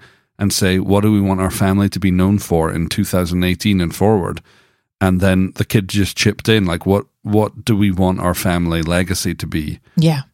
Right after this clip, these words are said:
Speaker 1: And just giving the Lord something to aim at, giving us something to aim at. So I'm excited. I, I thought it was amazing. I'll put a link in the show notes to this morning's message so you can go be encouraged by,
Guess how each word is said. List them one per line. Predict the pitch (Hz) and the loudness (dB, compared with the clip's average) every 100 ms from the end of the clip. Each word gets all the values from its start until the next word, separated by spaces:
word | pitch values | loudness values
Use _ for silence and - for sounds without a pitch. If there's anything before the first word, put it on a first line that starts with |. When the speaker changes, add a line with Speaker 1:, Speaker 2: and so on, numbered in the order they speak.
| _ _ | _ _
Speaker 1:
And | 101 95 95 - | -2 0 0 -2
just | 110 - | -4 -2
giving | - 113 117 | 0 2 2
the | 107 | 2
Lord | 101 98 - | 2 2 0
something | 95 101 95 | -2 -2 -4
to | 104 | -2
aim | 101 127 | 0 0
at, | 87 85 | -2 -2
giving | 104 95 | -2 0
us | 110 131 | 0 0
something | - 82 95 | -2 -2 -4
to | 87 - | -4 -4
aim | 87 | -4
at. | 76 78 - _ _ _ _ | -4 -8 -12 _ _ _ _
So | - 123 | -2 2
I'm | 170 | 2
excited. | 147 151 214 - - - | 2 2 2 -4 -8 -6
I, | 127 131 | -4 -2
I | 131 | -2
thought | 139 | 0
it | 113 | 0
was | 104 | 0
amazing. | 101 117 104 | 2 0 0
I'll | 127 | 0
put | 180 | 0
a | 139 | 0
link | 127 131 | 0 0
in | 120 | 0
the | 98 | 0
show | - 127 | 0 2
notes | 110 92 98 - - _ _ _ - | 2 0 -4 -10 -14 _ _ _ 0
to | 117 107 107 | 2 2 0
this | - 104 - | -2 -2 0
morning's | 113 104 95 | 0 2 0
message | 92 98 104 90 - | 0 0 0 -2 0
so | 95 | 0
you | 95 | 0
can | 90 95 | 0 0
go | 92 | 0
be | 90 | 0
encouraged | 87 87 98 95 - | -2 0 0 0 -2
by, | 87 87 | 0 0